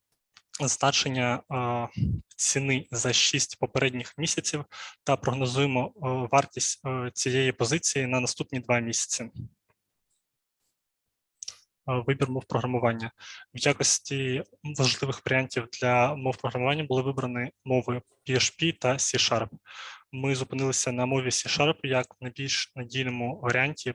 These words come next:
при розробленні веб-застосунків, е, на більш, е, довгій перспективі. Також в якості додаткової мови для роботи з даними були використані мова Python.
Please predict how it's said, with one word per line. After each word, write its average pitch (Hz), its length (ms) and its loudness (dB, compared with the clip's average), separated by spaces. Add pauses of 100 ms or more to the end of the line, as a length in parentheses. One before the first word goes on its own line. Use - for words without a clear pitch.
при 123 160 0
розробленні 123 600 -2
веб-застосунків, 127 920 -2 (840)
е, - 20 -2 (480)
на 123 380 4
більш, 131 420 2
е, 117 260 0 (960)
довгій 127 260 2
перспективі. - 640 -6 (640)
Також 139 400 4
в 120 80 0
якості 123 420 0
додаткової 127 460 0
мови 156 300 2
для 127 320 2
роботи 123 460 -4
з 120 440 -4
даними 139 500 2
були 123 120 2
використані 120 640 -6
мова 120 320 2
Python. 110 420 -4